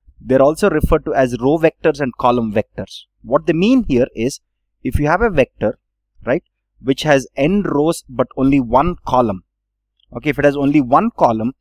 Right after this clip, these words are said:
it is said to be a column matrix or a column vector, right? Similarly, if you have a vector or if you have a matrix which has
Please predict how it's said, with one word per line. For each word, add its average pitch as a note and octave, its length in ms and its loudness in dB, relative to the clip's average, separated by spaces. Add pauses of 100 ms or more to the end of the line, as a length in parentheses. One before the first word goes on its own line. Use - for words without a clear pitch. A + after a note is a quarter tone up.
(240)
it B2+ 200 -2
is C#3+ 100 -2
said D3+ 260 0
to E3 80 -2
be D3+ 140 2
a C#3+ 80 4
column D3+ 480 -2
matrix - 520 -2 (100)
or B2+ 200 2
a G3+ 120 0 (100)
column A#2+ 400 0
vector, - 400 -14 (560)
right? D#3 160 -6 (300)
Similarly, G3 640 2 (240)
if C#3 160 -6
you D#3 120 -2
have E3 340 0 (180)
a B2+ 80 2
vector A#2 560 0 (180)
or B2 140 -2
if C3 140 -6
you C3 80 -2
have C3 200 0
a C#3 60 -2
matrix B2+ 600 -2 (300)
which B2+ 200 -2
has C#3 240 0